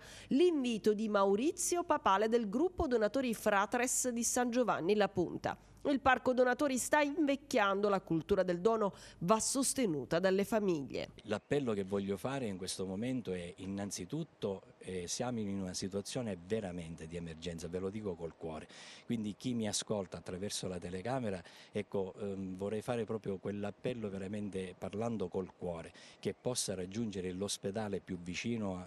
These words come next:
Speaker 2: dove si trova e poter riuscire a dare una sacca di sangue. Ma soprattutto l'appello va rivolto ai giovani, quindi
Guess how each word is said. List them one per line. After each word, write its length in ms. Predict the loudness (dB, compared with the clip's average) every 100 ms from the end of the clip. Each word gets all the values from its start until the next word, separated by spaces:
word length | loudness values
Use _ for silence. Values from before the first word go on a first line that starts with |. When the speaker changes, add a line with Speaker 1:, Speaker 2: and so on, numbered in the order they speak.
| -12
Speaker 2:
dove 240 | -6 -6 -4
si 160 | -6
trova 400 | -4 -4 -2 -4
e 140 | -6 -8
poter 520 | -6 -4 -4 -4 -8
riuscire 520 | -10 -8 -6 -4 -4 -4
a 80 | -8
dare 200 | -8 -8
una 160 | -10
sacca 300 | -8 -8 -8
di 120 | -10 -8
sangue. 380 | -8 -10 -14 -18 -20 -18 -8
Ma 120 | -6
soprattutto 720 | -4 -4 -4 -4 -8 -6 -6
l'appello 580 | -6 -6 -4 -4 -2 -4
va 120 | -4
rivolto 440 | -4 -2 -2 -2 -6
ai 140 | -4
giovani, 460 | -4 -6 -6 -8 -4
quindi 340 | -4 -2 -4